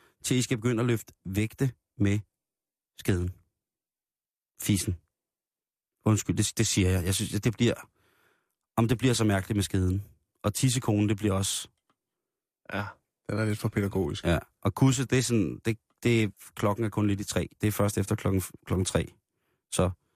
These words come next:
Speaker 2: Ja.
Speaker 1: eft-, i eftermiddagen må de gerne sige kusse, faktisk, ikke? Øhm, der er stor debat om, øh, om, hvad hedder det... Hvordan man skal træne fisen til det her, ikke? Knibeøvelser,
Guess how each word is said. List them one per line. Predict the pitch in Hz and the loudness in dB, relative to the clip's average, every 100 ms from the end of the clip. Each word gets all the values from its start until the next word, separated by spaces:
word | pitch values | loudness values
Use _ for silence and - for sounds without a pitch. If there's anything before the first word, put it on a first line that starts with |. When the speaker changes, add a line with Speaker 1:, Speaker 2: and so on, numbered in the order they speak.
| _ | _
Speaker 2:
Ja. | 147 | 2
Speaker 1:
eft-, | 139 - | 2 2
i | 131 135 | 2 2
eftermiddagen | - 135 113 101 | 2 0 2 2
må | 104 | 0
de | |
gerne | 92 90 90 | 0 -2 -2
sige | 101 | -2
kusse, | 92 92 | -2 -2
faktisk, | 92 - - - | -4 -6 -10 -2
ikke? | 131 127 _ _ _ - - - _ | -2 -2 _ _ _ -14 -14 -18 _
Øhm, | 131 131 127 120 117 113 110 107 104 98 - - - | 6 6 6 6 4 4 4 2 2 0 -4 -12 -4
der | 135 | -2
er | 131 | 0
stor | - 170 | 0 0
debat | 160 147 156 | 0 0 0
om, | 139 131 | 0 2
øh, | 123 120 110 107 - | 2 2 2 0 0
om, | 110 | -2
hvad | 107 | 0
hedder | 110 104 | 0 0
det... | 101 104 101 101 101 101 - - _ _ - | 0 0 2 0 0 -4 -8 -20 _ _ -4
Hvordan | 117 117 | 0 0
man | 127 | 0
skal | 113 | -4
træne | - 107 113 131 - _ _ - | -2 0 0 -2 -6 _ _ -4
fisen | - 110 117 113 | 0 0 -2 -10
til | - 98 | -6 -2
det | 95 | 0
her, | - | 0
ikke? | 143 147 _ _ _ _ - | -2 -4 _ _ _ _ 0
Knibeøvelser, | 151 170 180 139 123 117 | 2 4 4 2 2 0